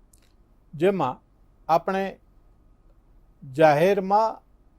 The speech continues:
વક્તવ્ય આપવાનું કૌશલ્ય, એની આપણે વાત કરતા હતા. આ જાહેરમાં વક્તવ્યના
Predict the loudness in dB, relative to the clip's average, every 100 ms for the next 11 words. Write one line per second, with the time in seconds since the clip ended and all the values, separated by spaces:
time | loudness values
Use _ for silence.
0 | _ _ _ _ _ _ _ _ _ _
1 | _ -10 -8 -8 -2 -2 2 0 0 -6
2 | _ _ _ _ -6 -4 -2 -2 -2 -6
3 | -6 -6 -10 -10 -14 _ _ _ -12 -8
4 | -6 -6 -8 -14 -16 -18 -20 -20 _ _
5 | _ _ _ _ _ _ _ _ -10 -2
6 | 2 4 2 2 2 2 -2 -8 -12 -4
7 | -2 0 0 -2 -4 -12 _ _ _ _
8 | _ -4